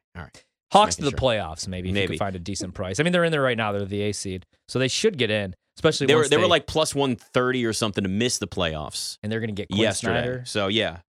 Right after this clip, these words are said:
Speaker 2: When does he show up? Like, because I've, I don't, again, I don't think I've ever really s-, seen this before, where a guy who's not coaching, he's not even in the country right now. He's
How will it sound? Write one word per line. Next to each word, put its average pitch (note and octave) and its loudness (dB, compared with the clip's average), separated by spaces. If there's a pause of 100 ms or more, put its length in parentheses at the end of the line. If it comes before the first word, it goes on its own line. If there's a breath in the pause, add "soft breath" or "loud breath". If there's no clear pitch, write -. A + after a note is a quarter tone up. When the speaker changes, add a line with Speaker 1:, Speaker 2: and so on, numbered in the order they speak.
(160)
Speaker 2:
When A3+ 4
does D4 0
he C4+ 0
show E3+ 4
up? G#2+ 0 (1200)
Like, B2 0 (540)
because E3 2
I've, F#3+ 4
I F#3+ 0
don't, A3 2
again, F#3 4
I D3 6
don't A3 2
think A3 -2
I've C#3+ 2
ever D3+ 0
really D3+ 2
s-, - -6
seen A#3 -6
this - -14
before, - -20 (320)
where C#3 2
a C3+ 2
guy C#3+ 4
who's A#2+ -2
not C3+ 2
coaching, A2 0
he's F#3+ 0
not C#4+ 4
even F#3+ 0
in G3+ 2
the D3+ 0
country D#3+ 0
right D#2+ -14
now. E2 -16
He's G#2 -8